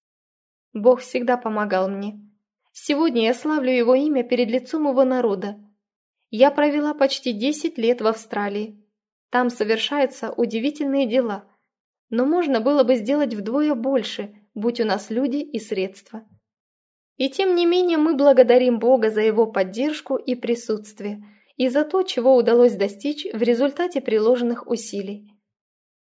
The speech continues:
В наших больших городах следует проводить лагерные собрания.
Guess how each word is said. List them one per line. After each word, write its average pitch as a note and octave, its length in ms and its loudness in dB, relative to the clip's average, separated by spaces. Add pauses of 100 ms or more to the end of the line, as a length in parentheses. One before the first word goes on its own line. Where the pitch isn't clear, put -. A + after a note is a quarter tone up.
(200)
В A3 160 -4
наших D4 380 0
больших C4+ 440 2
городах A#3 560 2 (140)
следует D4 540 2
проводить A3+ 600 2
лагерные A#3+ 640 2
собрания. G3+ 760 -4